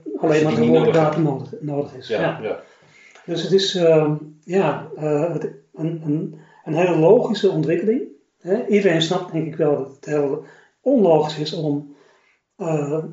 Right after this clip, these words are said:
Speaker 1: op één plek gegevens, eh, eh, vast te leggen en dan te zeggen van, eh, die gegevens mag je op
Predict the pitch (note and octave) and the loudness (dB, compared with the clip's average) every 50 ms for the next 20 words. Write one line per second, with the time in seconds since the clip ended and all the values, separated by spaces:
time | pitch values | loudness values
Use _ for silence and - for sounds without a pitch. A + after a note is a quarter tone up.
0 | - - - E3 - - - G3+ A3+ G#3 - F3 E3+ D3+ D#3+ - - - - - | -14 -12 -12 -6 -2 2 4 4 4 2 2 0 0 0 0 -2 -8 -18 -12 -4
1 | - D#3+ D3 D3 D3 D3 D3 - - D3+ D3 C#3 C#3 C#3 C#3+ E3 D#3+ - D3 C#3 | -2 0 0 0 0 -2 -4 -6 -6 -4 -2 -2 -2 -2 -4 -4 -4 -6 -6 -6
2 | C#3 C#3 - - E3+ E3 - - D#3 D3 - - E3 D3 D3+ D3 D3+ D3+ D3 - | -8 -8 -6 -6 -6 -6 -4 -2 -2 -2 -2 -4 -6 -6 -4 -4 -4 -4 -6 -6
3 | - C#3+ C#3 - - - D3+ C#3 C3 C3 D3 C#3+ C3+ C3+ C3+ - - _ _ _ | -8 -10 -10 -12 -12 -12 -10 -8 -8 -6 -6 -6 -6 -6 -8 -10 -12 _ _ _
4 | _ _ _ - F3 E3 D#3+ E3 D#3+ D3 D3 - C3+ D#3+ - - - - D#3+ C#3+ | _ _ _ -12 -10 -6 -2 0 0 0 0 0 -4 -6 -6 -8 -10 -12 -8 -4
5 | D3 D#3 D#3 D#3 D#3+ D#3 | -2 -2 -2 -2 -4 -6